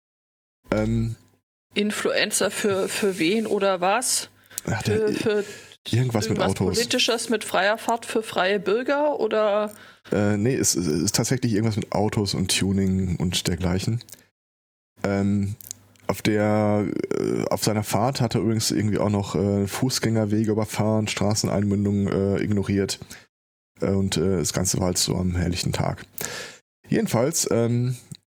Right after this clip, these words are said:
Speaker 1: der Typ wurde wegen Paragraph dreihundertfünfzehn D, was auch immer das ist,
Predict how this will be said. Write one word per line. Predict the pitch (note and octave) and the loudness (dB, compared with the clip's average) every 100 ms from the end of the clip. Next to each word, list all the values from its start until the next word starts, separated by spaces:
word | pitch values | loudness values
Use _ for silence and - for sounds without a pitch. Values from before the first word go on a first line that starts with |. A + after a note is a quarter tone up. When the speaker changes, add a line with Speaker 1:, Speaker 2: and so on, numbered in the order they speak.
| _ | _
Speaker 1:
der | - A2+ - | 0 0 0
Typ | D#3+ F3 - | -2 -2 0
wurde | B2 D3+ C#3+ A2 | 0 2 0 0
wegen | A#2 A#2+ | 0 0
Paragraph | B2 A2 A2 B2 - | 0 0 2 0 0
dreihundertfünfzehn | - D#3 F3+ - - C3+ - - B2+ A2+ | 0 2 2 0 -2 -2 -2 0 0 0
D, | A#2 A#2 G2+ D3 E3 - - _ _ _ _ _ _ _ _ _ _ _ F#2 | 2 2 2 2 -2 -10 -20 _ _ _ _ _ _ _ _ _ _ _ -4
was | G#2+ - - A2+ | 0 0 0 -2
auch | A2+ - | -4 -6
immer | - B2+ C3+ | -4 0 0
das | - - | -2 -2
ist, | - - - - | 0 0 -2 -4